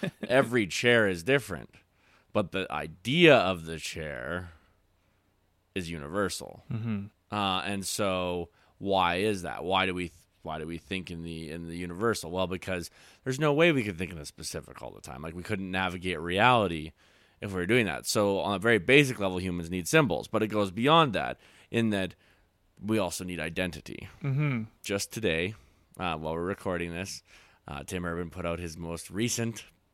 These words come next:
Speaker 2: post about,
Speaker 1: <laughs>
Speaker 2: uh, <laughs> uh, on his The
Speaker 1: Christmas
Speaker 2: Story of
Speaker 1: comes
Speaker 2: Us.
Speaker 1: early for David.
Speaker 2: <laughs> The Story of Us about political parties and ideology.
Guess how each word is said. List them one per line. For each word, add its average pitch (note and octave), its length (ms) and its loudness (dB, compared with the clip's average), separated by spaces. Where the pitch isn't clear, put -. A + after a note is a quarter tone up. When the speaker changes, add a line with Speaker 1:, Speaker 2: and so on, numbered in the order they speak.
Speaker 2:
post - 420 0
about, F2 540 2
Speaker 1:
<laughs> - 0 -
Speaker 2:
uh, G#2 260 8
<laughs> - 40 8
uh, E3 100 12
on G#2 420 4
his G2+ 280 0
The F#2+ 140 -8
Speaker 1:
Christmas A2 280 10
Speaker 2:
Story - 40 10
of A2 40 10
Speaker 1:
comes E3+ 200 10
Speaker 2:
Us. F3+ 80 12
Speaker 1:
early F#3 160 12
for C3+ 120 6
David. G3 480 12
Speaker 2:
<laughs> - 20 0
The E3 120 6
Story C#3 300 6
of C3+ 80 6
Us A#2+ 260 8
about A#2 280 6
political A#2 360 2
parties A2 320 2
and A2 80 0
ideology. G2+ 640 -2